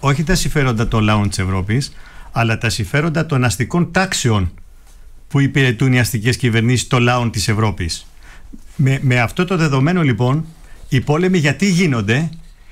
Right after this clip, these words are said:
Για να μοιραστούν οι πίτες σε όσο το δυνατόν περισσότερους λίγους. Ποιοι είναι οι λίγοι; Το κεφάλαιο. Οι όμιλοι,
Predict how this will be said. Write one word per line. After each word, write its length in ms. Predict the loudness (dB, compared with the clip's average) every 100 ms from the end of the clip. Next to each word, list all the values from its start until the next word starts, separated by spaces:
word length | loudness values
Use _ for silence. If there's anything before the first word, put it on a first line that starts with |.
| -8
Για 280 | -2 0 2
να 220 | 2 2
μοιραστούν 720 | 2 2 4 2 0 0 -2 -2
οι 100 | -4
πίτες 640 | -2 -2 -2 -2 -2 -2 -8 -18 -20 -20 -20 -20 -14
σε 240 | -8 -2 0
όσο 280 | 0 -2
το 140 | 0 0
δυνατόν 640 | 2 2 2 0 -2 -2 -8 -18 -10 -2
περισσότερους 840 | 0 2 0 0 0 0 0 -2 -2
λίγους. 640 | 0 2 2 2 0 -6 -10 -14
Ποιοι 220 | -2 2
είναι 120 | 2
οι 40 | 4
λίγοι; 500 | 2 2 2 0 -2 -10 -20 -20 -20 -6
Το 100 | -2
κεφάλαιο. 540 | 0 0 -2 -4 -6 -10 -20 -20 -20 -20 -18 -8
Οι 140 | 0 2
όμιλοι, 600 | 4 2 2 2 0